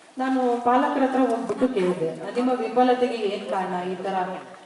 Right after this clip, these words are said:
ಶಾಲೆಗಳಿಗೆ ಯಾಕೆ ಕಳಿಸ್ತಾ ಇಲ್ಲ ನೀವು? ಪ್ರೈವೇಟ್ ಶಾಲೆಗೆ ಯಾಕೆ ಕಳಿಸ್ತಾ ಇದ್ದೀರಾ? ಸರ್ಕಾರದಿಂದ ಇಷ್ಟೆಲ್ಲ ಸೌಲಭ್ಯಗಳಿದ್ರು ನೀವ್ ಯಾಕೆ ಬಳಸ್ಕೊತಾ ಇಲ್ಲ?" ಅಂತ. "ಇಲ್ಲಮ್ಮ, ಸರ್ಕಾರಿ ಕನ್ನಡ ಶಾಲೆಗಳಲ್ಲಿ ಕಳಪೆ ಕಾಮಗಾರಿ ಇರುತ್ತೆ, ಶಾಲೆಯಲ್ಲಿ ಶೌಚಾಲಯಗಳಿರಲ್ಲ, ಉತ್ತಮ ಟೀಚರ್ಸ್ಗಳಿರೋದಿಲ್ಲ,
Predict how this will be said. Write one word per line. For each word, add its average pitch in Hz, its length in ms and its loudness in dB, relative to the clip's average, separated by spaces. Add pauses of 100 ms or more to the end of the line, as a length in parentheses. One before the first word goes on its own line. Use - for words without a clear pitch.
(120)
ಶಾಲೆಗಳಿಗೆ 208 560 0
ಯಾಕೆ 180 240 0
ಕಳಿಸ್ತಾ 180 320 -6
ಇಲ್ಲ 170 140 -4
ನೀವು? 170 240 -8
ಪ್ರೈವೇಟ್ 190 360 -4
ಶಾಲೆಗೆ 190 260 -4
ಯಾಕೆ 170 200 -4
ಕಳಿಸ್ತಾ 170 300 -6
ಇದ್ದೀರಾ? 165 240 -4
ಸರ್ಕಾರದಿಂದ 214 600 -2
ಇಷ್ಟೆಲ್ಲ 202 320 -4
ಸೌಲಭ್ಯಗಳಿದ್ರು 220 800 -2
ನೀವ್ 196 140 -6
ಯಾಕೆ 208 220 -2
ಬಳಸ್ಕೊತಾ 175 480 -4
ಇಲ್ಲ?" 156 240 -6
ಅಂತ. 147 240 -12 (800)
"ಇಲ್ಲಮ್ಮ, 240 320 -2 (100)
ಸರ್ಕಾರಿ 226 340 0
ಕನ್ನಡ 208 260 -2
ಶಾಲೆಗಳಲ್ಲಿ 202 580 -4
ಕಳಪೆ 180 360 -8
ಕಾಮಗಾರಿ 156 580 -8
ಇರುತ್ತೆ, 160 560 -8 (280)
ಶಾಲೆಯಲ್ಲಿ 202 400 -4
ಶೌಚಾಲಯಗಳಿರಲ್ಲ, 180 1000 -4 (380)
ಉತ್ತಮ 220 260 -10 (120)
ಟೀಚರ್ಸ್ಗಳಿರೋದಿಲ್ಲ, 170 880 -4